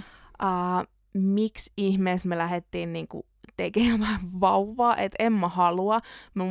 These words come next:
mulla tuli mieleen vaan ne kaikki asiat, mitä mä, mistä mä joudun luopumaan ja mitä mä menetän ja, ja niinku, että,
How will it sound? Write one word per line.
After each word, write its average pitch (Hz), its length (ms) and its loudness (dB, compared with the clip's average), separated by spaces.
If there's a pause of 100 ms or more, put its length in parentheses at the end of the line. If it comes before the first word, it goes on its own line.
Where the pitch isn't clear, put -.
(100)
mulla 196 180 2
tuli 190 220 -2
mieleen 190 440 0
vaan 175 200 -2
ne 170 160 -6
kaikki 202 540 -2
asiat, 180 480 -2
mitä 165 360 -6
mä, 156 200 -4 (100)
mistä 190 340 -4
mä 185 140 -2
joudun 175 420 -4
luopumaan 180 800 2
ja 170 100 -4
mitä 180 440 -6
mä 170 180 -8
menetän 190 840 0
ja, 175 240 -2 (640)
ja 190 80 0
niinku, 180 280 0
että, 180 420 0